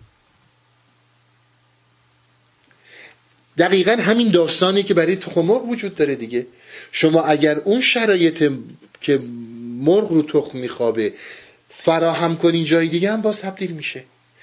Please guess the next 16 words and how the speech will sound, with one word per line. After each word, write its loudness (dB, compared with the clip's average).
الان 2
در 0
این 0
جهان 0
ما 0
اون -2
چیزی -4
که -4
این -4
شرایط -2
فراهم -6
می‌کنه -4
این -2
چیدمان -4
بدن -6
ماست. -20